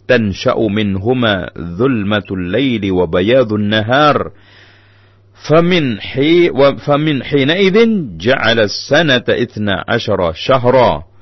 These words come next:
bihasbil hilali. Fassanatu fi syar'i muqaddaratun bisayril hilal wa tulu'ihi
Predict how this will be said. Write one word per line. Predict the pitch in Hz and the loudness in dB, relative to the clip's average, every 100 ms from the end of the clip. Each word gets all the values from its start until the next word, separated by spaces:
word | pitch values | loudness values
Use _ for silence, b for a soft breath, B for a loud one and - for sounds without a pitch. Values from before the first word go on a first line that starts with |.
| b b b - | b b b -6
bihasbil | 90 - 120 120 - 90 95 90 85 | -6 -4 -4 -4 -6 -6 -4 -4 -6
hilali. | 92 87 95 107 123 117 82 92 b b b b b b b b _ _ _ _ _ _ _ - | -4 0 2 2 2 -2 -4 -8 b b b b b b b b _ _ _ _ _ _ _ -4
Fassanatu | - 147 - - 180 202 180 - 156 | 2 2 2 2 4 4 2 2 0
fi | - 127 | 0 -2
syar'i | - 160 185 156 151 | 0 0 0 0 0
muqaddaratun | 131 - 117 87 135 151 135 123 113 | -2 -2 -2 2 2 2 0 0 0
bisayril | 104 104 151 151 127 113 92 | 0 -2 -2 0 0 -2 -2
hilal | 92 113 123 147 180 | -2 2 4 4 2
wa | - 113 107 | 0 0 2
tulu'ihi | 107 101 92 113 120 151 208 | 0 0 0 0 2 2 0